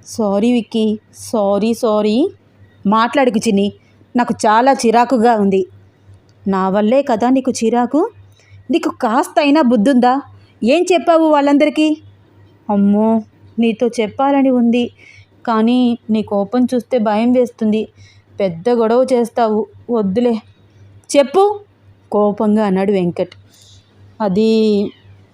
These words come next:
మరి అది," తడబడుతోంది శ్రద్ధ. "చిన్ని, చెప్పమంటున్నాను నిన్ను, ఏం చెప్పావు?" "అంటే మార్నింగ్ ఎంగేజ్‌మెంట్ జరిగిందని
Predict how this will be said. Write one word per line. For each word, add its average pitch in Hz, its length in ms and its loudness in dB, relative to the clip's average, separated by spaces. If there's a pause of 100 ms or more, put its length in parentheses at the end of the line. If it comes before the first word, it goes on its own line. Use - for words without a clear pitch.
మరి 208 320 0
అది," 226 480 2 (440)
తడబడుతోంది 214 560 0
శ్రద్ధ. 185 340 -4 (680)
"చిన్ని, 320 420 4 (480)
చెప్పమంటున్నాను 285 680 2
నిన్ను, 240 360 2 (280)
ఏం 311 200 4
చెప్పావు?" 359 520 2 (1040)
"అంటే 233 720 2 (200)
మార్నింగ్ 220 640 2
ఎంగేజ్‌మెంట్ 220 680 0
జరిగిందని 226 600 0